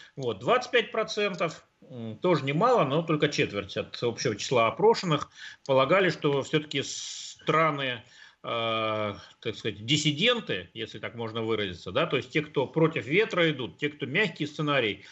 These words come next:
избрали, а это прежде всего Швеция и Белоруссия, наши две соседки, э,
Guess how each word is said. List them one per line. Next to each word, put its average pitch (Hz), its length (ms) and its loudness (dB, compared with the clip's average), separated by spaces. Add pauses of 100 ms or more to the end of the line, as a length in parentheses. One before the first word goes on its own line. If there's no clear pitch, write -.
(220)
избрали, 120 800 2
а 117 160 2
это 123 200 2
прежде 123 360 -2
всего 107 240 -4
Швеция 143 640 0
и 113 480 -2
Белоруссия, 110 680 2
наши 101 320 -4
две 98 320 -2
соседки, 90 580 -4 (520)
э, 113 320 2